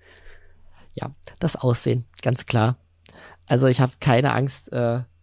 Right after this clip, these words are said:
Ministerpräsidenten oder irgendwelche Bürgermeister zu interviewen, das ist mir vollkommen egal. Ähm, da hab ich gar keinen Nervenkitzel. Liegt wahrscheinlich auch daran, dass ich in meiner beruflichen Laufbahn schon von Ministerpräsident über etliche andere Politiker, Bundespolitiker, alle schon interviewt habe.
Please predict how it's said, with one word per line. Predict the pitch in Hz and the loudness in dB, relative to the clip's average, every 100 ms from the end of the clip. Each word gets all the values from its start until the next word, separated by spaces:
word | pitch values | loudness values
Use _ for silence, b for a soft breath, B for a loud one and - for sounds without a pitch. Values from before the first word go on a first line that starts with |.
| _ _ | _ _
Ministerpräsidenten | 135 139 - 135 117 123 120 127 | -4 -4 -4 -8 -2 -2 -2 -6
oder | 117 | -4
irgendwelche | 113 117 113 | -2 -2 0
Bürgermeister | 120 127 120 - 127 | 0 2 0 -2 -2
zu | 120 | -4
interviewen, | 117 113 117 | -4 -4 -6
das | 113 | -6
ist | - | -6
mir | 117 110 - _ _ _ _ _ | -4 -6 -8 _ _ _ _ _
vollkommen | - 117 117 110 | 0 0 0 -2
egal. | 104 101 135 - B B B B | 2 4 4 0 B B B B
Ähm, | 127 113 110 113 - | -2 -2 -2 -10 -4
da | 113 | -2
hab | 120 | -2
ich | - - _ _ | -6 -12 _ _
gar | 127 143 | 0 2
keinen | 185 | 2
Nervenkitzel. | 120 123 131 147 - 147 | 2 2 0 -2 -2 -4
Liegt | - | -4
wahrscheinlich | 139 131 | -4 -4
auch | 117 | -2
daran, | 127 127 | -2 -2
dass | 120 | -6
ich | 123 | -6
in | 123 | -6
meiner | 117 113 | -4 -4
beruflichen | 127 - 117 | -6 -4 -4
Laufbahn | 117 123 131 117 | -2 -4 -4 -6
schon | - 110 - b b b b b _ - - - _ | -6 -8 -8 b b b b b _ -10 -10 -12 _
von | - 135 | 0 0
Ministerpräsident | 127 123 120 117 110 113 107 | 2 0 0 -2 -4 -4 -6
über | 117 110 107 101 | -6 -4 -4 -2
etliche | 107 - 104 104 | -4 -4 -4 -2
andere | 101 104 101 98 | -2 -2 -2 -4
Politiker, | - 104 104 - 98 | -4 -4 -4 -8 -8
Bundespolitiker, | 104 101 104 104 107 | -8 -8 -6 -4 -2
alle | 98 98 | -2 -4
schon | 107 98 | -6 -6
interviewt | 107 113 123 | -8 -6 -6
habe. | 117 107 | -4 -4